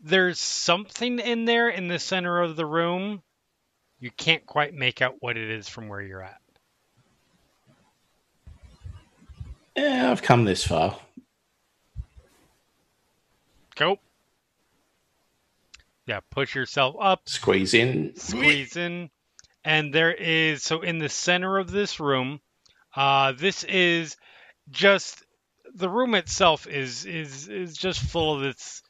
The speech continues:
Speaker 1: just kinda gross water. Um, this, in fact, the water on this side smells particularly bad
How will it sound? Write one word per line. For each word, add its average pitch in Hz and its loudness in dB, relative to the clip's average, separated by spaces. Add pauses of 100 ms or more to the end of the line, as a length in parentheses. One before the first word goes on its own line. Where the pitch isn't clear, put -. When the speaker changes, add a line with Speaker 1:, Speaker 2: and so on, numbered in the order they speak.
(680)
Speaker 1:
just - -2 (1200)
kinda 165 0
gross 131 -4
water. 123 2 (840)
Um, 113 0 (520)
this, 170 0
in 202 2
fact, 190 4 (300)
the 175 0
water 214 6
on 156 -4
this 160 -2
side 127 -2
smells 160 -2
particularly 104 -8
bad 101 -14